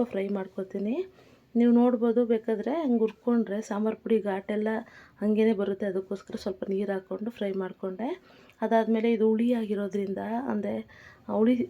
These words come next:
ಆ, ಸಾಂಬಾರು ಆಗಿರೋದ್ರಿಂದ ಸ್ವಲ್ಪ ಹುಳಿಯಾಗಿದ್ರೇ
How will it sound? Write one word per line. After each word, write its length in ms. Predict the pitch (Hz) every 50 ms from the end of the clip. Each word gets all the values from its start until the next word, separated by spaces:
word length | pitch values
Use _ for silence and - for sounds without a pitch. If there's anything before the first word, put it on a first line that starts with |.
| -
ಆ, 280 | - 214 214 208 202 208
ಸಾಂಬಾರು 420 | 208 - 226 220 214 214 208 208
ಆಗಿರೋದ್ರಿಂದ 580 | 202 202 202 196 202 202 202 185 202 190 190 202 233 -
ಸ್ವಲ್ಪ 180 | 240 220 - -
ಹುಳಿಯಾಗಿದ್ರೇ 640 | 208 208 208 220 220 214 196 196 214 208 196 202 202